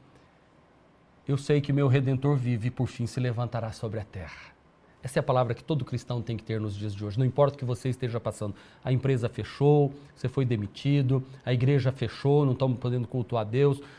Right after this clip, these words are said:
presencialmente, estamos com uma saudade muito grande dos irmãos. Ei, olha pra mim.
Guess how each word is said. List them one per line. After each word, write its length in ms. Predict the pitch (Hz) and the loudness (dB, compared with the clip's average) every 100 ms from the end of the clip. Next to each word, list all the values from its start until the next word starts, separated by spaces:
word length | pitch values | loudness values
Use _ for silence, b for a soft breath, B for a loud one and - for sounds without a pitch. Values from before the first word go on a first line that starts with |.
| - | -4
presencialmente, 720 | 131 120 127 - 110 123 143 | 0 2 0 0 0 2 2
estamos 240 | 143 156 | 2 0
com 60 | - | -2
uma 60 | 139 | -4
saudade 560 | - 135 131 135 127 | -2 0 2 2 2
muito 220 | 131 131 | 0 0
grande 300 | 120 131 127 | -2 0 0
dos 160 | 113 107 | -2 -4
irmãos. 440 | 107 117 143 147 143 B B B | -2 2 2 2 -2 B B B
Ei, 280 | - 135 104 - | -2 0 -2 -4
olha 200 | 113 104 | -4 -4
pra 120 | 107 | -6
mim. 160 | 98 | -8